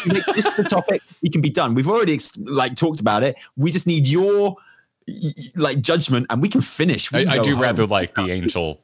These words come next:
Speaker 1: the angel snow.
Speaker 2: Yeah, I like the angel
Speaker 1: The, the
Speaker 2: snow too.
Speaker 1: particle
Speaker 2: There you have it, ladies and gentlemen.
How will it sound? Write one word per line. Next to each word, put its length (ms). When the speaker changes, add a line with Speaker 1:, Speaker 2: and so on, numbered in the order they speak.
Speaker 1:
the 140
angel 220
snow. 220
Speaker 2:
Yeah, 200
I 140
like 160
the 80
angel 140
Speaker 1:
The, 60
the 80
Speaker 2:
snow 100
too. 80
Speaker 1:
particle 420
Speaker 2:
There 140
you 100
have 220
it, 100
ladies 160
and 80
gentlemen. 360